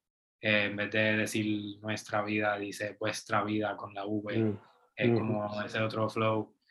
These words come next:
Speaker 1: So, le di mi toque en ese sentido, pero ni tanto, como que es básicamente, es, es, es, es mucho más copy-paste, diría yo, un noventa por ciento copy-paste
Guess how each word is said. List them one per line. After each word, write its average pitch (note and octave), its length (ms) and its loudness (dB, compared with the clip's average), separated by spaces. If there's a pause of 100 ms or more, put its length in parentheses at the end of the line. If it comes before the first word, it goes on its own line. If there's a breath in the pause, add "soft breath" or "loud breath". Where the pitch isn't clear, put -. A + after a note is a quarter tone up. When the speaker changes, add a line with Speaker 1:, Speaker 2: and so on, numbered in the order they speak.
(140 soft breath)
Speaker 1:
So, A#2+ 200 2
le A#2 140 6
di A2+ 100 6
mi B2+ 140 4
toque B2+ 340 6
en B2 120 4
ese A#2+ 180 2
sentido, B2 500 4
pero A#2 220 4
ni A2 140 0
tanto, A2 380 6
como - 240 -16
que G#2 180 -6
es G#2 100 -10
básicamente, A2+ 840 0 (1160)
es, A2+ 280 2
es, A#2 420 8
es, A2+ 340 8 (240)
es C#3 140 2
mucho C#3 420 4
más C3 180 4
copy-paste, B2 760 6
diría A2+ 360 6
yo, A2+ 220 4
un A2+ 140 0
noventa A2+ 800 -2
por A2 120 -2
ciento A2 440 0
copy-paste G#2 580 -2